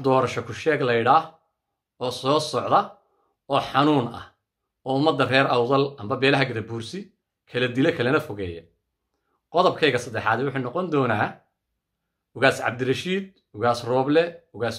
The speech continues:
Doodi. Saddexdaa qodob baan ka hadlayaa. Dib haddaan ugu laabto, aan ku bilaabo markaa qodobkaygii koowaad. Waxaan maqlay amba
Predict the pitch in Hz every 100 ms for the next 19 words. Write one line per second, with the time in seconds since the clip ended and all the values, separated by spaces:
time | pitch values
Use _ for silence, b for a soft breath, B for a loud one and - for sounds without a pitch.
0 | - 123 120 196 233 _ _ _ _ _
1 | _ _ _ _ _ - 139 131 135 120
2 | 123 123 120 117 113 107 98 117 185 -
3 | _ _ _ _ _ _ _ _ _ _
4 | - 190 175 170 170 147 165 127 120 147
5 | - 196 156 123 127 131 120 117 120 135
6 | 113 127 120 120 113 104 139 - - _
7 | _ _ _ _ _ _ _ _ _ _
8 | - 123 139 123 117 123 160 - - _
9 | _ _ 98 101 104 135